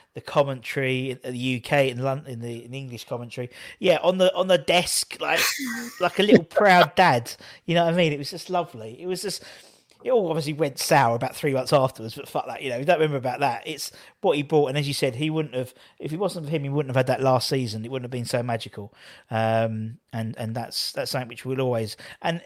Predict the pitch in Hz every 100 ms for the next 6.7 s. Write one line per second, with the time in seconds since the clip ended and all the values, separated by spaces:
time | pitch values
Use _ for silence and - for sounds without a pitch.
0 | - 165 131 180 165 170 170 156 165 165
1 | 160 214 208 120 117 127 127 120 123 110
2 | - 143 131 - 123 123 127 123 123 123
3 | - 147 143 127 - 117 117 113 - 123
4 | 127 120 117 120 117 139 131 110 - 110
5 | 113 _ - _ _ 123 123 120 - -
6 | 160 117 117 120 156 139